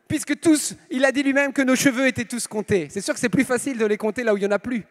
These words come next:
Mais ce qu'il veut te dire, c'est que tu es précieux à ses yeux. Oui,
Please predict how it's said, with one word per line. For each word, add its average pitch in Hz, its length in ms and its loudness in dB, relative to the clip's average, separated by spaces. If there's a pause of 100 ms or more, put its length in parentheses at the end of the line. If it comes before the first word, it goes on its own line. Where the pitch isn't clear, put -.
(400)
Mais 220 80 0
ce 247 140 0
qu'il 226 200 -4
veut 214 120 -2
te - 100 -8
dire, 208 400 -6 (880)
c'est 190 160 -2
que 208 100 -2
tu - 160 0
es 190 60 0
précieux 208 520 -2
à 160 60 -4
ses 147 320 -12
yeux. 107 140 -16 (500)
Oui, 269 600 2